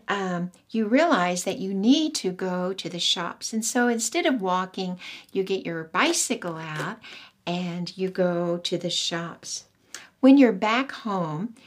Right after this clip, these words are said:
you put things away, but then you get distracted and you,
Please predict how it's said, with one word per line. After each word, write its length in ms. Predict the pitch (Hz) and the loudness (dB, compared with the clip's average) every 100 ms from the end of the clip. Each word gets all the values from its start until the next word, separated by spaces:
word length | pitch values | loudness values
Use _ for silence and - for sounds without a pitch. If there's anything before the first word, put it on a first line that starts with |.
| - - | -18 -6
you 140 | 190 | -6
put 300 | 190 208 - | -4 -6 -4
things 300 | 247 240 240 | 0 0 2
away, 400 | 226 180 165 180 | 0 -2 -4 -2
but 140 | 269 277 | -2 0
then 160 | 381 | 0
you 100 | 349 | 2
get 200 | 262 220 | 0 -2
distracted 1160 | 185 165 - - 160 170 156 - 160 165 165 180 - - _ _ | -2 -2 -2 -2 -2 -2 -4 -8 -6 -4 -6 -8 -14 -20 _ _
and 480 | 202 190 185 175 175 | -4 -2 0 -2 -2
you, 500 | 190 185 180 175 170 | 0 2 2 0 -2